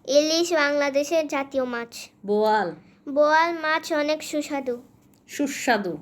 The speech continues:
Speaker 1: সুস্বাদু।
Speaker 2: দোয়েল।
Speaker 1: দোয়েল বাংলাদেশের জাতীয় পাখি।
Speaker 2: এরপরে বলছে, উপযুক্ত শব্দটি বাছাই করে আমরা নিচের বাক্যগুলো দিয়ে শূন্যস্থান পূরণ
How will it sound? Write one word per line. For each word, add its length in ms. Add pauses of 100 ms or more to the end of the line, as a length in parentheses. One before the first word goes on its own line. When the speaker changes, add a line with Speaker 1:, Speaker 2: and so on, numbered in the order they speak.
(140)
Speaker 1:
সুস্বাদু। 680
Speaker 2:
দোয়েল। 500 (760)
Speaker 1:
দোয়েল 440
বাংলাদেশের 720
জাতীয় 400
পাখি। 400 (1500)
Speaker 2:
এরপরে 400
বলছে, 460
উপযুক্ত 680
শব্দটি 480
বাছাই 340
করে 240
আমরা 220
নিচের 280
বাক্যগুলো 540
দিয়ে 260
শূন্যস্থান 520
পূরণ 200